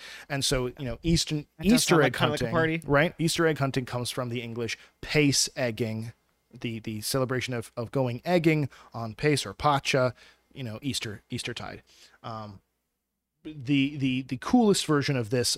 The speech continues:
Speaker 1: of all, though, is souling, from where we get, which is where we get Chris-, uh, trick-or-treating from.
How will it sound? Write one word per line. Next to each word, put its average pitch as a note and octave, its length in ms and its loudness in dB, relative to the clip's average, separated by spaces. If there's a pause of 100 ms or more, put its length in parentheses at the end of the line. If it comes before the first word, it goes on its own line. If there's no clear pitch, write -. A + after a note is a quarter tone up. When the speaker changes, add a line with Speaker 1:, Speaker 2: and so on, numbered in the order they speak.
Speaker 1:
of B2 160 -2
all, C3+ 200 6
though, G#2+ 360 -10 (480)
is A2+ 420 -2
souling, G#2 600 0 (1300)
from C3+ 260 -4
where B2+ 160 0
we A#2+ 120 0
get, B2 300 -2
which C#3 200 0
is A#2+ 120 0
where C#3 120 4
we B2+ 80 0
get B2 160 -2
Chris-, C#3+ 240 -4
uh, B2 260 0
trick-or-treating A#2+ 460 -2
from. - 240 -16